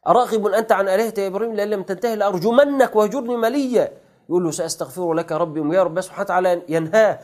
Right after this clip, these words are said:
فإبراهيم يتبرأ من أبيه. إبراهيم عليه الصلاة والسلام يتبرأ من أبيه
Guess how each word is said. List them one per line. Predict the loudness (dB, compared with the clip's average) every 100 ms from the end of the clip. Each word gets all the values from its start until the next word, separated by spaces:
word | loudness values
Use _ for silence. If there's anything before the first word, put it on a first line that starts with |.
| -14 -10
فإبراهيم | -4 -2 -2
يتبرأ | -2 -2 -4 -4 -8
من | -10 -12
أبيه. | -12 -12 -16 _ _ _ _ _ _ _ _ _ _ -12
إبراهيم | -8 -2 0 2
عليه | 2 0
الصلاة | -2 -6 -8
والسلام | -4 -4
يتبرأ | -2 0 0 2 2 2
من | 0 2
أبيه | 2 4 2 2 -4